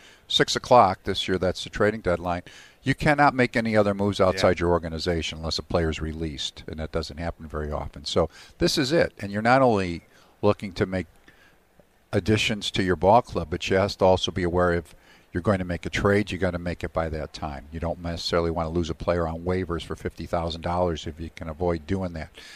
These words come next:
Speaker 1: You also have to be aware that, um,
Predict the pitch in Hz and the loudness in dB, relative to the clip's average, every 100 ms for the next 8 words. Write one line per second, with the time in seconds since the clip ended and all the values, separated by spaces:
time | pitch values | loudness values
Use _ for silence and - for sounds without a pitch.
0 | - - 92 - 92 90 - 82 87 87 | -12 0 2 4 2 2 -2 -4 -2 0
1 | 87 87 85 82 - - - - _ _ | 0 0 0 -2 -6 -18 -20 -20 _ _
2 | 87 85 80 | -12 -10 -12